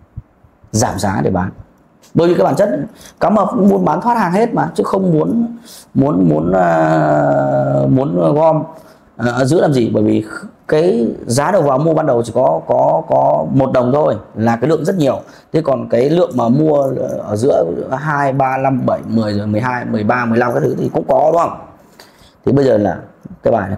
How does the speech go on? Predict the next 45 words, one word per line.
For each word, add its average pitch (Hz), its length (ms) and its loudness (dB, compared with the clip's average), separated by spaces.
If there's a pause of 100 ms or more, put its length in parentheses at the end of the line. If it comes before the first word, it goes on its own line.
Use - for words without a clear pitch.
cắt - 200 -4
lỗ 143 200 0
dần 113 160 -2
dần, 98 120 -6 (320)
đúng 127 180 0
không? - 100 -6 (280)
Ví 127 160 0
dụ 123 80 0
sử - 200 -2
như 113 120 -2
là 95 200 -2 (540)
cái 127 80 2
ông 131 140 0
cá 120 80 0
mập 123 180 0
A 120 280 0
bây 117 100 2
giờ 110 60 2
ông 110 200 0
chỉ 110 120 -6
còn 95 260 -2
có 107 80 -2
mười 123 240 2
sản 92 140 -4
phẩm 98 180 -8
thôi, 104 220 -2
ông 127 140 2
ấy 123 260 0
bán 107 140 -2
được 131 140 -2
chín 196 500 0
trăm 131 340 -4 (600)
chín 175 380 2
mươi 139 560 0
sản 101 180 -6
phẩm 101 140 0
rồi, 120 200 6 (360)
và 107 60 -4
bây 131 100 0
giờ 120 140 -2
còn 101 200 0
có 107 140 0
mười 110 460 0
sản 92 160 -8
phẩm. 95 220 -4